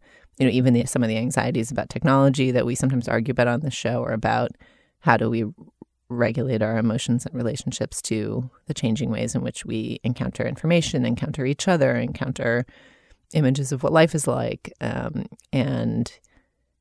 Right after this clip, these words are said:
the sense that there's a missing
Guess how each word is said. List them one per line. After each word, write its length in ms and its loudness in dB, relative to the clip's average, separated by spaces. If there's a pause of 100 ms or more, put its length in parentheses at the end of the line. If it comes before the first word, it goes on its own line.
(680)
the 80 -2
sense 320 0
that 160 -2
there's 480 2 (320)
a 80 0
missing 720 4